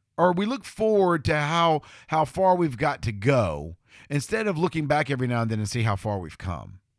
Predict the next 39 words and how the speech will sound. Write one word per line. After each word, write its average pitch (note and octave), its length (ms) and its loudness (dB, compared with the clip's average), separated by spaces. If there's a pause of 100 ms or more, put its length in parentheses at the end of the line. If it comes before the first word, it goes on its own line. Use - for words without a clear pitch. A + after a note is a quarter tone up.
(280)
And D3 180 0
see A3+ 300 0
that C#3+ 240 0
that E3+ 300 2
in F3 140 2
and E3 140 0
of D3+ 140 0
itself C#3+ 400 0
is A#2+ 160 -2
a A2+ 80 -2
success. G2 560 -8 (240)
That C3 140 -2
the C3 100 0
peaks F3+ 260 2
and E3+ 120 0
valleys, C#3+ 300 0
the B2 60 -2
highs D3+ 300 0
and C3 140 -4
lows, A#2+ 260 0
the G#2+ 80 -4
successes D3 540 -6
and B2+ 160 -6
failures B2 480 -4 (320)
all D#3 180 2
show E3 380 0
us C3+ 140 0
we're C#3+ 180 2
moving C3 640 2 (260)
in C#3+ 160 0
a C3+ 120 2
direction A#2+ 760 -2 (240)
and C#3 200 2
we're C#3 140 4
coming E3 380 -2
across C#3 440 -2
something. G2+ 320 -8
And D3 100 -2
sometimes, B3+ 400 4